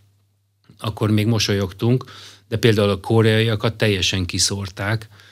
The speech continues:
és ugye ott, ö, próbáltunk egy védés dac szövetséget kötni velük, teljesen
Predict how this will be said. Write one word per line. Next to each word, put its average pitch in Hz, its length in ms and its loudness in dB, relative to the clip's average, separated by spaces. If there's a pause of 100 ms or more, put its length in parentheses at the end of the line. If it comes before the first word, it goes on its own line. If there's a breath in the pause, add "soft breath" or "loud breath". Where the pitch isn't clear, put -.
(240 soft breath)
és 98 540 -2
ugye 107 340 -2
ott, 107 340 -12
ö, 107 140 -12 (360)
próbáltunk 104 600 -2
egy 98 180 -2
védés 98 400 -2
dac 95 260 -2
szövetséget 101 600 -4
kötni 107 300 -4
velük, 101 320 -4
teljesen 98 760 -4